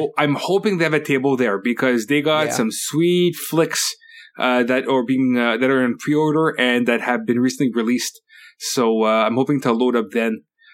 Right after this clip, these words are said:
Speaker 2: Um, I'm
Speaker 1: Yeah, that gets you a
Speaker 2: debating.
Speaker 1: better deal, so.
Speaker 2: Uh, usually when you buy in bulk, uh, you
Speaker 1: Right.
Speaker 2: know, at a convention, they'll, they'll probably throw you a, a disc for free or two. So
Speaker 1: Mm-hmm.
Speaker 2: I'm hoping that they're there. If not, I might take advantage of their fifty or their Black Friday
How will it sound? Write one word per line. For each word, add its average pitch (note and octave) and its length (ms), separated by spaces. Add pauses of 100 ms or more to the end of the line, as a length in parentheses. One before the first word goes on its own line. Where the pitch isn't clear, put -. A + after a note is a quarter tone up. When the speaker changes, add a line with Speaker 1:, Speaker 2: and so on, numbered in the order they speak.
(160)
Speaker 2:
Um, B2 220
I'm E3+ 100
Speaker 1:
Yeah, C#3+ 120
that C3 120
gets C#3+ 140
you D#3 40
a - 40
Speaker 2:
debating. F3 260
Speaker 1:
better B2 220
deal, B2 340
so. B2+ 340
Speaker 2:
Uh, G#3+ 320
usually G#3+ 300
when F3+ 140
you C3+ 100
buy C#3 200
in B2 180
bulk, A#2+ 320 (400)
uh, A2+ 400
you C3 80
Speaker 1:
Right. - 20
Speaker 2:
know, A#2+ 180
at C3 120
a A#2+ 120
convention, A#2 500
they'll, A#2 120 (140)
they'll A#2+ 220
probably B2+ 280
throw B2+ 160
you B2+ 220
a, A2 60 (120)
a A#2 80
disc A#2 300
for B2 100
free A#2+ 240
or B2 80
two. C3+ 300
So A#2 300
Speaker 1:
Mm-hmm. E3 340 (200)
Speaker 2:
I'm C#3 140
hoping D3+ 520
that B2+ 160
they're A#2+ 140
there. A#2 380 (180)
If - 240
not, C3 380 (260)
I C3+ 140
might B2 720 (260)
take A2+ 220
advantage A2 480
of G#2+ 160
their G#2+ 220
fifty A2+ 520
or A#2 240
their A2+ 140
Black G#2+ 240
Friday G2+ 420